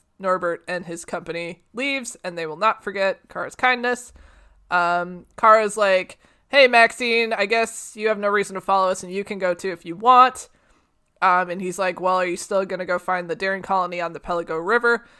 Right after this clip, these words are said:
And Kara's like, "Yes, but first I wanna go see if we can find my father and try to get him to stop the war. If my plans change, I might not be able to accompany you." And then Gambler chimes in and says he will escort the Darins if necessary.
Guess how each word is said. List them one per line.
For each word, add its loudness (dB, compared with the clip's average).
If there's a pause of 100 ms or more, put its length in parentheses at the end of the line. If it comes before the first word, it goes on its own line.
(160)
And -10
Kara's 4
like, -2 (260)
"Yes, 8
but 6
first 2
I 0
wanna 0
go 0
see -4
if -8
we -10
can -12
find -6
my -6
father 0
and -6
try -6
to -8
get -10
him -18
to -14
stop -6
the -6
war. 2 (300)
If 4
my 2
plans -2
change, -4
I -4
might -4
not -2
be -8
able -10
to -10
accompany -6
you." 0 (680)
And 0
then 0
Gambler 2
chimes -6
in -10
and -14
says -8
he -12
will -6
escort -6
the -12
Darins -10
if -18
necessary. -10